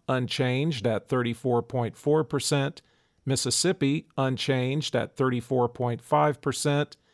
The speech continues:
and Arkansas at thirty-six point six percent. The percentage of the U S that's been fully vaccinated is forty-nine point seven percent.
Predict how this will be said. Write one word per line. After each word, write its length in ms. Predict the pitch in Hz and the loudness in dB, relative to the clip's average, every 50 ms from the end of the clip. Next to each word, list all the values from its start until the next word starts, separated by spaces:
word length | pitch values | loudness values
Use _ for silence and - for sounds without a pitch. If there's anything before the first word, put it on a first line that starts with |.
| _ _ _ _ _ _ - | _ _ _ _ _ _ -2
and 180 | 151 147 139 | -2 2 4
Arkansas 760 | 139 139 170 175 - 139 120 - - 135 123 123 117 117 110 - _ - | 4 4 4 2 0 -2 -2 0 2 2 4 4 4 2 0 -4 _ 0
at 220 | 139 139 135 - - | 0 0 0 0 0
thirty-six 600 | 147 131 131 127 131 - - 139 131 - - - | 0 0 2 0 -2 -2 0 -2 -2 -2 -4 -12
point 340 | - - 143 143 135 - - | -4 -2 0 0 0 -2 -2
six 360 | - - 185 185 180 - - | -2 0 0 -2 -2 -6 -10
percent. 640 | - - - 113 - - 135 - - - - _ - _ _ _ _ _ | -6 -4 -4 -2 0 0 -2 -2 -4 -8 -16 _ -20 _ _ _ _ _
The 80 | - 143 | -6 -6
percentage 520 | - 123 107 - - 139 135 131 120 - | -4 -2 -2 0 0 0 2 0 0 0
of 80 | 127 104 | 0 0
the 80 | 110 113 | 0 0
U 200 | 113 131 131 131 | 2 2 4 4
S 160 | 135 135 - | 4 2 2
that's 240 | - 131 120 - - | 2 0 0 0 0
been 240 | 120 131 131 131 | 0 0 0 0
fully 460 | 120 - - - 156 156 151 151 151 143 | -4 -4 0 2 4 6 6 6 4 4
vaccinated 880 | 127 160 170 180 - - 147 127 120 120 120 113 120 120 110 - - | 4 4 4 4 2 0 0 0 2 0 2 2 0 0 -2 -4 -4
is 260 | - 131 123 110 - | -2 0 0 0 -2
forty-nine 760 | - - - 156 160 160 151 147 139 139 135 139 135 135 139 - | -6 -4 0 0 2 2 2 2 2 0 0 0 0 -2 -2 -4
point 320 | - 143 135 131 123 - | -2 -2 -2 -2 -2 -2
seven 460 | - - - 165 160 120 117 113 107 | -2 0 2 2 2 0 0 -4 -4
percent. 640 | - - 127 - - - 147 139 120 - - - - | -4 -4 -4 -2 0 0 0 0 0 -4 -8 -14 -20